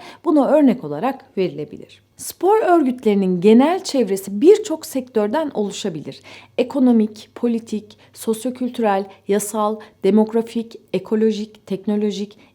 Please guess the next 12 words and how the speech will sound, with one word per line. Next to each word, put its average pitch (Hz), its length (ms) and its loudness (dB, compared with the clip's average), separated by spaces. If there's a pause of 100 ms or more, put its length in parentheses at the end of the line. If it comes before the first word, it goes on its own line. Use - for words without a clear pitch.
(120)
iş 247 220 -6
ortamı, 214 580 -2 (300)
alan 196 440 0 (200)
ve 214 80 2
algılanan 214 680 0
çevre, 170 520 -6 (180)
spor - 340 -6
örgütlerinin 196 680 -2
çevresinde 214 640 -2
yer 262 260 0
alan 202 300 0
unsurlardır. 151 800 -12